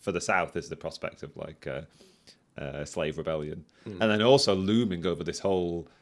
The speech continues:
Speaker 1: story is, uh, Shays' Rebellion in
Speaker 2: Yeah.
Speaker 1: Massachusetts, which was basically a rebellion by all of these sort of, like, indebted people who couldn't afford to pay their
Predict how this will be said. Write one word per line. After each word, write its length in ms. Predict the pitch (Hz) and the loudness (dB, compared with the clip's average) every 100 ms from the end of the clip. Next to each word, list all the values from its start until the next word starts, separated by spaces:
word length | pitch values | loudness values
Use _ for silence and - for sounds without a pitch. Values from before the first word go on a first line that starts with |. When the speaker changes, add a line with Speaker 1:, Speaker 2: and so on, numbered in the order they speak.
| _ | _
Speaker 1:
story 480 | - 107 95 87 85 85 | -6 0 2 2 0 0
is, 320 | 82 80 - _ _ _ - | -2 -8 -18 _ _ _ -6
uh, 100 | 78 | -6
Shays' 340 | - 113 110 90 | 0 2 2 0
Rebellion 480 | 78 82 80 80 | -2 -2 -2 -6
in 140 | 80 110 | -8 -8
Speaker 2:
Yeah. 220 | 104 92 - - | -8 -10 -14 -4
Speaker 1:
Massachusetts, 800 | 101 95 - 104 - 78 - - | -4 -4 -4 -4 -4 -8 -10 -6
which 180 | 90 - | -6 -4
was 140 | 85 | -6
basically 480 | - 113 110 87 85 | 4 4 4 -4 -4
a 60 | 80 | -2
rebellion 460 | 78 87 82 82 | -2 -2 -2 -6
by 360 | 78 82 82 82 - - | -4 -2 -2 -6 -10 -2
all 220 | 95 85 | 0 0
of 80 | 80 | -4
these 240 | 82 78 | -6 -6
sort 120 | - 80 | -10 -8
of, 60 | |
like, 320 | 78 78 73 - _ _ _ _ _ | -4 -6 -6 -16 _ _ _ _ _
indebted 480 | - 80 82 - 80 | -8 0 0 0 -10
people 360 | - 82 - 78 | -10 -12 -8 -8
who 380 | 76 78 78 78 | -6 -8 -8 -6
couldn't 260 | - 87 | -6 -6
afford 280 | - - 80 | -8 -8 -8
to 60 | 73 | -8
pay 220 | - 80 | -4 -4
their 380 | 78 78 78 | -4 -6 -8